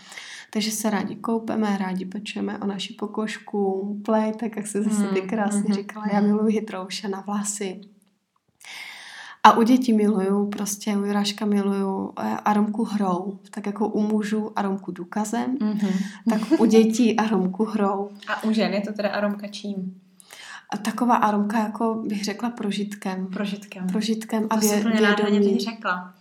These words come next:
Speaker 1: Že?
Speaker 2: Hmm,
Speaker 1: To
Speaker 2: hmm.
Speaker 1: tak ze mě vypadlo, to nemám
Speaker 2: Krásný.
Speaker 1: nacvičený.
Speaker 2: Hmm.
Speaker 1: <laughs> Takže jo, jako, ale vlastně jsou to ty základní principy, jako
Speaker 2: Mhm.
Speaker 1: jak fungují, jo,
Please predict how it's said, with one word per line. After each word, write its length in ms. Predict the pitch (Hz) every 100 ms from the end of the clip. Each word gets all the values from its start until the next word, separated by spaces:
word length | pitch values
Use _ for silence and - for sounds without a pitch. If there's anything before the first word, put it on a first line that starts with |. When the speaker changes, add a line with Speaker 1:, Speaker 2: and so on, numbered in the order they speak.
| _ -
Speaker 1:
Že? 160 | 240
Speaker 2:
Hmm, 480 | 220 202 190 185 -
Speaker 1:
To 80 | 208
Speaker 2:
hmm. 80 | 190
Speaker 1:
tak 140 | 190
ze 100 | 196
mě 140 | 190 180
vypadlo, 420 | 180 254 269 220
to 140 | -
nemám 180 | 180 -
Speaker 2:
Krásný. 300 | 254 196 226
Speaker 1:
nacvičený. 520 | 214 - 208 208 185 - - - 523 - 440 427
Speaker 2:
Hmm. 280 | 392 - 180
Speaker 1:
<laughs> 840 | - - - - - - _ _
Takže 520 | 226 214 214 226 220 220
jo, 280 | 240 247 247
jako, 500 | 226 226 247 226 226
ale 180 | 233 262
vlastně 280 | 247 247 254
jsou 140 | 226
to 120 | 226
ty 120 | 226
základní 460 | 240 220 226 226 240
principy, 680 | 226 208 208 240 - 165 190
jako 160 | 202 220
Speaker 2:
Mhm. 100 | 220
Speaker 1:
jak 200 | 208 208
fungují, 480 | - 208 208 208 190 185 -
jo, 160 | 196